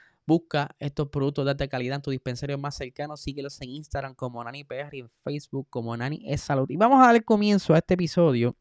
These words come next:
Y quiero tirarles, eh, como decir, una última hora, porque hace aproximadamente una hora el señor Víctor González anunció o mostró su nuevo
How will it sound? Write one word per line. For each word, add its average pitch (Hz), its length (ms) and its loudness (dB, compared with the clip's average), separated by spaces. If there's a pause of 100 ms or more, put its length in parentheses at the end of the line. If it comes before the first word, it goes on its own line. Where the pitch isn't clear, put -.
(880)
Y 139 100 -14
quiero 160 300 0
tirarles, 165 600 -2 (560)
eh, 123 460 -6 (540)
como 135 320 -4
decir, 185 760 -6
una 285 240 0
última 240 460 0
hora, 143 180 0
porque 131 200 -6
hace 208 360 -2
aproximadamente 180 1080 -4
una 170 360 -4
hora 131 380 -2 (460)
el 160 160 0
señor 180 400 -2
Víctor 202 460 -4
González 175 720 2
anunció 165 960 2
o 131 140 -2
mostró 131 600 2 (300)
su 170 300 0
nuevo 202 560 4